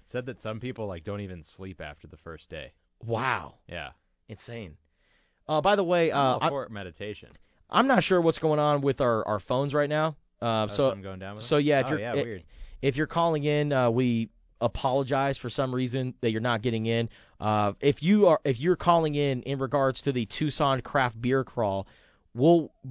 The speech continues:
Speaker 2: we'll fix the phones, I promise you, for next segment. So if you're calling in, make sure you stay tuned because coming up next,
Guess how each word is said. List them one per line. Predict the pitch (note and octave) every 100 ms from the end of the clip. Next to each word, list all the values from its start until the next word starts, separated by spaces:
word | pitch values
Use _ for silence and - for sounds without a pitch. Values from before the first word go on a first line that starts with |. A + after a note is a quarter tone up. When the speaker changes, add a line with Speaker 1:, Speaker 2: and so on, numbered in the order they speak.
| A2 - _
Speaker 2:
we'll | D3+
fix | C#3+ - G#3+ -
the | G3
phones, | - E3 C3 G#2 F#2+ - -
I | A#2
promise | - D3 B2+ -
you, | A#2+
for | -
next | A2 A#2 -
segment. | - A2 F2+ D#2+ - -
So | - E3
if | A#2+
you're |
calling | B2 E3 G3 G#3+ F#3
in, | G3 D#3 A#2 A2+ - - -
make | B2 D#3
sure | - D#3+ D#3
you | D3 B2+
stay | - D3+ C#3+
tuned | - D3+ C#3+
because | C3+ C#3 A#2+
coming | - D3+ C#3+
up | C#3+
next, | C3 B2+ A2+ -